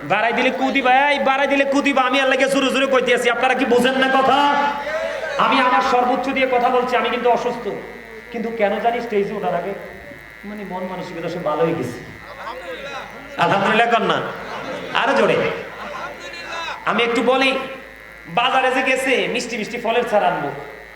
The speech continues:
সে বাগান তৈরি করবো, মানে হঠাৎ করে তার চোখ গেছে তেঁতুলের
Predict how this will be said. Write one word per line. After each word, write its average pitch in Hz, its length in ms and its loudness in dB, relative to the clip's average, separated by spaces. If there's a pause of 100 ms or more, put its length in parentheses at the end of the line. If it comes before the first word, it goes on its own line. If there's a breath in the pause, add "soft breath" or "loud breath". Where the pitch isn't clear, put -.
সে 214 60 -8
বাগান 214 360 2
তৈরি 196 220 4
করবো, 160 440 -4
মানে 196 120 -2
হঠাৎ 196 360 -6 (140)
করে 196 220 -4
তার 180 100 -2 (120)
চোখ 240 300 0
গেছে 185 200 -4 (160)
তেঁতুলের 202 360 -4